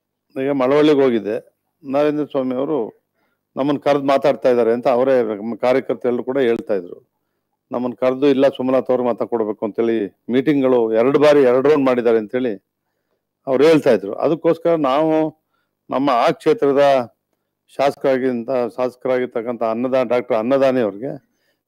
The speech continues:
ಇವತ್ತೆಲ್ಲರೂ ಹೋಗಿ ಅವ್ರ ಹತ್ರ ಮಾತಾಡಿ, ಈ ಥರ ಯಾಕೆ ಮಾಡ್ತೀರಿ, ನಾವು ಇಲ್ಲಿ ಆಗ್ತಕ್ಕಂಥದ್ದು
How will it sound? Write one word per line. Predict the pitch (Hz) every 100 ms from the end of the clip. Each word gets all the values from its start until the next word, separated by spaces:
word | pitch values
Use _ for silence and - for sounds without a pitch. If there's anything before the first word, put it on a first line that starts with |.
| -
ಇವತ್ತೆಲ್ಲರೂ | 143 143 147 185 190 160
ಹೋಗಿ | 160 185
ಅವ್ರ | 143
ಹತ್ರ | 139 127 120
ಮಾತಾಡಿ, | 123 117 107 101 _ _ -
ಈ | 113
ಥರ | 127 127 117
ಯಾಕೆ | 127 131
ಮಾಡ್ತೀರಿ, | 117 - 104 104 - _ _ _ _ _ 113
ನಾವು | 131 165 170 175 156
ಇಲ್ಲಿ | 135 139
ಆಗ್ತಕ್ಕಂಥದ್ದು | - 151 123 135 135 131 131